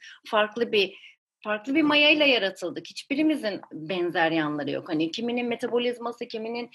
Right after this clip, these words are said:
fiziksel özellikleri, her şey birbirinden farklı. Dolayısıyla burada biraz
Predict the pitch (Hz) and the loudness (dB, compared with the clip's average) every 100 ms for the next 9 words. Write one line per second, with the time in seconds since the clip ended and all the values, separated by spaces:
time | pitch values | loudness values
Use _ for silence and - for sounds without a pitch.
0 | - - - 202 226 - 247 233 240 233 | -18 -10 -6 -4 -4 0 2 2 2 2
1 | 226 233 233 233 240 262 262 214 185 170 | 0 0 0 0 2 2 2 2 2 0
2 | 156 165 160 156 160 180 175 - 440 - | 0 2 2 0 -2 -2 -2 0 0 -2
3 | - - 226 233 254 254 339 349 254 277 | -14 -4 0 2 2 2 2 2 2 2
4 | 277 294 277 277 | 4 2 4 2